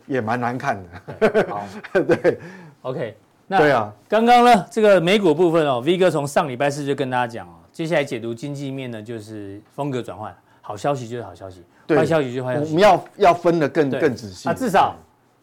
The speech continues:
Speaker 2: 礼拜五公布的美国零售销售，
Speaker 1: 是。
Speaker 2: 目前算是 OK 的。
Speaker 1: 对，是不错。
Speaker 2: 是 OK 的，没有问题。
Speaker 1: 只是跟亚洲好像关联度比较没那么高。
Speaker 2: 对，好，帮大家做解读。
Speaker 1: 哎。
Speaker 2: 那待会呢，让大家看一下这个图哦。现在呢，在货币市场呢，大概有六兆美元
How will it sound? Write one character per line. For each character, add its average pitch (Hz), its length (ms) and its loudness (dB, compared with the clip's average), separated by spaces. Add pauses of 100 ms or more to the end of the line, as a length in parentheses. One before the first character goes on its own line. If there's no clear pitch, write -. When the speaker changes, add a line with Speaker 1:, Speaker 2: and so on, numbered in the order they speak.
(120)
Speaker 2:
礼 143 100 -6
拜 202 140 4
五 151 80 2
公 175 180 -2
布 175 80 -4
的 147 120 -2
美 123 140 -8
国 123 100 -6
零 131 120 -6
售 147 120 0
销 131 180 -2
售， 127 260 -4
Speaker 1:
是。 190 80 0
Speaker 2:
目 214 100 6
前 156 180 2
算 147 300 0
是 - 120 -8
OK 269 360 6
的。 233 240 2
Speaker 1:
对， 147 280 4
是 123 140 -4
不 113 100 -6
错。 120 180 -4
Speaker 2:
是 180 60 0
OK 202 320 4
的， 147 160 -4 (100)
没 147 80 -10
有 147 60 0
问 156 80 4
题。 - 20 2
Speaker 1:
只 226 60 4
是 208 60 2
跟 226 180 6
亚 156 160 6
洲 180 160 4
好 151 140 6
像 170 120 2
关 165 180 4
联 143 140 0
度 151 140 2
比 117 80 -4
较 139 140 2
没 117 160 -2
那 123 60 -4
么 120 140 -4
高。 - 60 -10
Speaker 2:
对， 110 80 -4
好， 98 80 -10
帮 143 140 -6
大 147 80 0
家 147 60 2
做 139 180 -4
解 120 200 -8
读。 151 220 -6 (340)
Speaker 1:
哎。 - 100 -20
Speaker 2:
那 220 60 2
待 269 240 6
会 196 160 6
呢， 170 240 0 (240)
让 185 140 0
大 196 120 6
家 190 60 -2
看 190 160 -2
一 - 20 -4
下 170 120 0
这 156 80 -2
个 151 60 2
图 101 220 -10
哦。 90 100 -14 (320)
现 262 160 -2
在 247 140 4
呢， 214 140 2
在 208 240 4
货 226 160 4
币 214 140 2
市 202 140 0
场 120 260 -8
呢， 120 200 -12
大 156 120 -4
概 143 120 -2
有 107 180 -8
六 185 360 4
兆 180 220 4
美 110 200 -8
元 95 180 -16